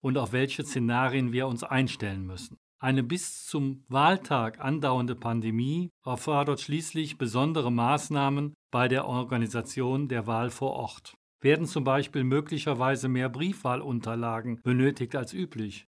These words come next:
Müssen für die Stimmabgabe Infektionsschutzmaßnahmen in den Wahllokalen getroffen werden? Und welche sind das dann? Wie kann sichergestellt werden, dass das Infektionsrisiko bei der Stimmauszählung möglichst minimiert wird?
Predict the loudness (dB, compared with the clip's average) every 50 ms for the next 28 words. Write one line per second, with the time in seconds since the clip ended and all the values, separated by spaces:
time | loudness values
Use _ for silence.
0 | _ _ -4 -2 0 2 2 2 2 2 0 0 0 -2 -4 -6 -4 -4 -2 -2
1 | -4 -2 0 0 0 0 0 -2 -4 -2 0 2 2 4 2 2 2 0 -2 0
2 | -2 -4 -2 -2 -2 -4 -4 -2 0 2 2 2 0 0 -2 -4 -4 -4 -4 -4
3 | -2 0 0 0 -2 -2 -2 -2 0 0 0 0 0 -2 -4 -6 -10 _ -4 0
4 | 2 2 2 2 6 8 8 8 10 8 6 4 2 0 2 2 0 -2 -4 -8
5 | -6 -4 -4 -4 -4 -6 -6 -6 -6 -10 -10 -12 -12 -16 -18 _ _ _ -6 0
6 | 2 2 2 2 0 -2 -2 0 0 2 2 0 0 0 -2 -2 -2 -4 -8 -12
7 | _ _ _ _ -6 -6 -2 0 0 0 2 0 -2 2 2 2 2 2 -2 -2
8 | 0 2 2 2 0 0 0 0 0 0 0 0 -2 -4 -2 -4 -6 -4 -4 -4
9 | -4 -2 -4 -6 -6 -4 -2 0 2 2 2 0 -2 -6 -4 -4 -6 -8 -4 -2
10 | 0 0 0 0 -2 -2 -2 0 2 0 0 -2 -2 -2 -2 -2 0 -2 -2 -4
11 | -4 -2 0 0 2 2 2 0 2 2 2 2 2 0 -4 -8 -8 -4 -2 0
12 | 0 2 2 2 2 0 0 -2 -2 -6 -6 -6 -6 -14 -20 _